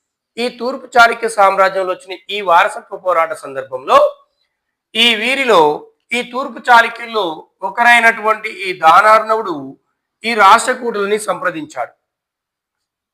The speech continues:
ఈ రాష్ట్రకూట రాజులని సంప్రదించడం అనేది జరిగింది.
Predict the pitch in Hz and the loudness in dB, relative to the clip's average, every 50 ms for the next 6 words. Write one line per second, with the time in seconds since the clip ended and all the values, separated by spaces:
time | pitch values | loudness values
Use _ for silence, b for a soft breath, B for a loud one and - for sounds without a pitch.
0 | - 220 226 226 202 196 208 240 233 - 254 - 262 254 220 226 214 190 185 175 | -2 2 2 4 6 8 6 6 6 4 -2 0 0 0 2 4 4 4 4 4
1 | 185 202 220 214 190 160 160 175 _ _ _ _ - - 185 190 190 - 247 233 | 2 0 0 0 0 -2 -4 -10 _ _ _ _ -6 -2 -2 -2 0 0 -2 -2
2 | 202 220 202 - 190 185 170 165 156 160 165 185 269 330 403 403 - _ _ _ | -2 -4 -10 -8 -8 -6 -4 -4 -2 -4 -2 -2 -2 -4 -4 -6 -14 _ _ _
3 | _ 139 170 160 147 127 120 107 104 113 | _ -2 0 0 0 -2 -8 -14 -16 -20